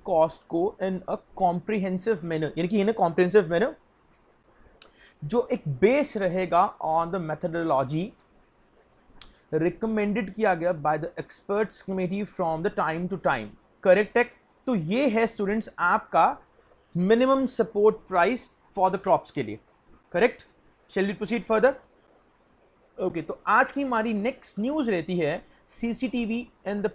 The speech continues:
police station। ये आया सुप्रीम कोर्ट की तरफ से।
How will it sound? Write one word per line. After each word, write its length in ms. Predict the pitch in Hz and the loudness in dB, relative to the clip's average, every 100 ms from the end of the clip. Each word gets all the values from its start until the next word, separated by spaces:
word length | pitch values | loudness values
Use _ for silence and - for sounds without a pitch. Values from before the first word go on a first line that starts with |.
| 208 | -2
police 280 | 202 220 - - | 0 -2 -4 -18
station। 540 | - - 147 - 180 127 - - _ - | -10 -4 -4 -2 -4 -6 -10 -20 _ -6
ये 280 | 185 226 - _ _ _ - | -2 -2 -4 _ _ _ -4
आया 260 | 170 165 - - | 0 0 -2 -8
सुप्रीम 480 | - 240 - 226 220 | -6 -6 -2 -2 -2
कोर्ट 280 | - 190 - | 0 -2 0
की 80 | 170 | -4
तरफ 240 | 143 117 | -4 -6
से। 140 | - | -10